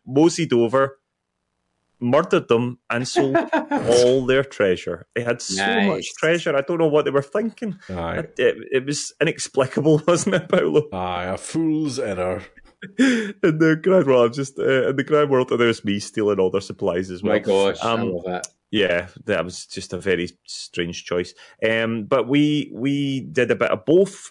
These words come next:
Speaker 1: Um, w-, we had, there was two different paths to do. One was to save Golden Sands, one was to ruin Golden Sands, and, um, depending on the, the community effort and the, the,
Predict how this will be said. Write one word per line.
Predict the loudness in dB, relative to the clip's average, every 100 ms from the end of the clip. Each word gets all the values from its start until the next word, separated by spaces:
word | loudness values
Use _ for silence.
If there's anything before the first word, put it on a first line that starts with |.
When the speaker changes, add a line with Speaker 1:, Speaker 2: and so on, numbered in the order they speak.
| -2
Speaker 1:
Um, | 0 0 -4 -6
w-, | -10 -12 -14 -12 0
we | 2
had, | 2 0
there | -4
was | -6 -2
two | 0
different | 0 -2 -8 -12 _ _
paths | -6 -6 -4 -10 -12 _
to | -12
do. | 0 2 2
One | 2 0 0
was | -2
to | 0 2 2 0
save | -2 0 0 -2
Golden | -4 -4
Sands, | -2 -2 -2
one | -2 -2 -2 -2
was | -2 -4
to | -8
ruin | -6 0 2 4 4
Golden | 2 2 -2
Sands, | -2 -4 -4 -8 _ -20 -20 -6
and, | -2 -2 -2 0
um, | 0 0 -6 _
depending | -10 -6 -4 -2
on | -4 -6 _ _ -18
the, | -4 -2 0 -2
the | -6
community | -12 -6 -4 -4 -4 -8 -6 -4
effort | -4 -2 -4 -4 -4
and | -4 -4
the, | -6 -8 -16 _
the, | -4 -2 -2